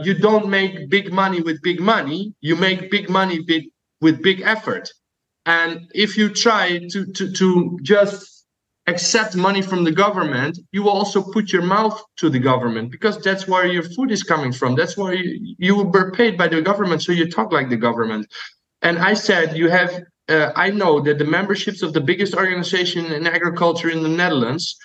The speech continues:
had many, many years, uh, it's not, I don't know the numbers now, but many, many years when they were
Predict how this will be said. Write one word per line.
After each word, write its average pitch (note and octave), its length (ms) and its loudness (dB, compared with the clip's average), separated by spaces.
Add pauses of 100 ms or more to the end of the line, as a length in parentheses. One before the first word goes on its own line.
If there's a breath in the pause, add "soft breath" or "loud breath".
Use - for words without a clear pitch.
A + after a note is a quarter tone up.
(460 soft breath)
had F3+ 560 0
many, G#3+ 320 4
many G3+ 340 2
years, D#3 540 0 (160)
uh, - 180 -10
it's - 300 -6
not, F3+ 340 0
I D3+ 120 0
don't E3 180 0
know E3+ 120 2
the D#3+ 100 0
numbers D#3 340 0
now, C3 200 0
but A#2+ 180 -2
many, G#3 300 2
many G3+ 280 0
years D#3 300 0
when C#3 160 0
they D3 100 4
were D3 380 2